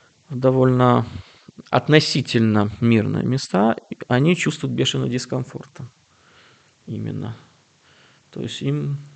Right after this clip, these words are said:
возле фронта и на фронте даже где-то, я не говорю за всех, то, что я слышу, м, как-то они себя ощущают, как сказать, в своей тарелке там. Вот.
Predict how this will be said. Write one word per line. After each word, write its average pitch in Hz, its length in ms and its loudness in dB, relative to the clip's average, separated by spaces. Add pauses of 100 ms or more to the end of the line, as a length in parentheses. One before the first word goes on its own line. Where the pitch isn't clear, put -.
(480)
возле 127 380 -4
фронта 113 420 -8
и - 120 -8
на 117 140 -6
фронте 160 360 -8
даже 123 340 -10
где-то, 123 480 -12 (100)
я 131 220 0
не 123 140 -2
говорю 123 240 -6
за 120 120 -8
всех, - 260 -8 (760)
то, 131 60 -16
что - 200 -16
я 120 120 -10
слышу, - 360 -18 (1500)
м, 127 380 -6 (640)
как-то - 260 -16
они 127 160 -6
себя 123 500 -6 (260)
ощущают, - 960 -4
как - 120 -20
сказать, 110 260 -10 (180)
в - 80 -16
своей 123 240 0
тарелке 120 580 -6
там. - 160 -20 (1160)
Вот. 127 720 -14